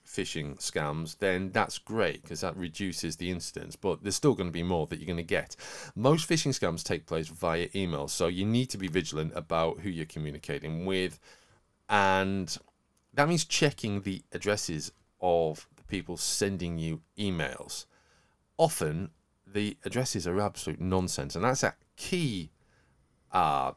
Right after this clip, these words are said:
highlight. Uh, uh, you know, that's a, that's a key sign that that is a phishing scam. So, for instance, um, it might be something that's spelt incorrectly. For instance, if I got an, an email off Gavin, um, Gavin's email address is gavin at makeuseof dot com,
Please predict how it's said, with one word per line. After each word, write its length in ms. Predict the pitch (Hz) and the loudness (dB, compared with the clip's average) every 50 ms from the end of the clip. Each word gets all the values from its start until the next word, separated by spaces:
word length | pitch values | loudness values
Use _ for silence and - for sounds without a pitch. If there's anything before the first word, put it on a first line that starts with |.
| _ _ _ _ | _ _ _ _
highlight. 640 | - - - 131 123 131 113 90 80 73 71 - - - | -10 -2 2 4 4 6 4 4 2 0 -2 -6 -8 -4
Uh, 120 | 104 107 85 92 | -4 -2 -2 -2
uh, 120 | 95 87 80 | -2 -4 -4
you 140 | 90 110 87 | -4 -4 -2
know, 60 | 76 | -2
that's 140 | 98 - 101 | -2 -2 -2
a, 100 | 98 - | -2 -2
that's 180 | - 113 113 | -2 -2 -2
a 40 | 120 | -2
key 180 | - - 160 - | -2 0 0 2
sign 640 | - - - 151 131 117 92 80 78 73 71 73 - - | 2 4 8 8 8 8 8 4 0 -2 -6 -8 -10 -8
that 160 | 98 98 95 - - _ _ _ _ _ _ - 113 - | -4 -4 -4 -4 -6 _ _ _ _ _ _ -14 -4 2
that 240 | 101 95 95 92 | 4 4 4 4
is 160 | - 98 80 80 | 0 -4 -4 -4
a 60 | 78 | -6
phishing 440 | - - 87 78 - - 76 73 73 | -6 -6 -6 -6 -4 -6 -6 -6 -6
scam. 500 | - - - - 98 78 67 62 - - _ _ _ _ _ _ | -6 -4 0 2 2 2 0 -2 -6 -14 _ _ _ _ _ _
So, 260 | - - - 120 113 104 | -4 2 2 4 4 2
for 200 | - - 131 131 | 2 0 0 2
instance, 520 | 110 98 - - 104 87 82 80 - - | 2 0 0 0 0 0 0 0 -2 -2
um, 600 | 85 92 90 87 90 92 92 90 90 90 82 - - - _ - | 2 2 4 4 2 2 0 -2 -4 -6 -10 -12 -18 -20 _ -4
it 120 | 123 131 | 2 4
might 100 | 147 147 | 6 6
be 80 | 135 123 | 6 4
something 240 | - 139 113 117 110 | 2 2 2 2 2
that's 260 | 110 104 - - - _ _ - | 0 0 0 -2 -6 _ _ -10
spelt 500 | - - - - - 139 120 98 - - | -6 -4 -2 2 4 4 4 4 2 -2
incorrectly. 720 | 95 101 90 - - 98 101 92 - - - 73 67 - _ _ _ _ _ _ _ _ _ | -4 -4 -4 -4 0 0 0 0 0 -2 -8 -8 -8 -10 _ _ _ _ _ _ _ _ _
For 80 | - 160 | 4 4
instance, 180 | 147 131 127 | 4 4 4
if 100 | 185 202 | 4 6
I 80 | 240 208 | 6 6
got 180 | 165 170 120 | 8 6 6
an, 60 | 120 123 | 4 4
an 180 | - 123 117 117 | 2 2 4 4
email 300 | 113 107 101 104 101 98 | 4 4 4 4 4 4
off 140 | - - | 2 2
Gavin, 460 | - 117 107 87 80 73 67 67 64 - _ _ _ _ _ _ _ _ - | 2 4 4 4 4 0 -6 -10 -12 -16 _ _ _ _ _ _ _ _ -4
um, 360 | 80 80 76 76 78 82 87 | -2 0 0 0 0 -2 0
Gavin's 360 | - 131 101 90 90 80 78 98 | 2 2 2 2 0 -2 -2 -2
email 320 | 92 90 85 82 82 82 | -2 0 0 0 0 0
address 400 | 85 82 92 85 80 80 - - | -2 -2 0 0 0 -2 -2 -4
is 300 | 87 85 85 82 80 - | -4 -2 -2 -4 -4 -4
gavin 320 | - 95 87 82 90 85 | -2 -2 0 0 0 -2
at 120 | 87 82 - | -2 -4 -4
makeuseof 540 | 85 85 80 - 90 90 80 - 82 78 - | -4 -8 -6 -6 -8 -8 -6 -6 -6 -6 -4
dot 200 | 85 - - - | -6 -8 -8 -6
com, 360 | - 107 87 76 69 67 | -6 -4 -4 -4 -6 -10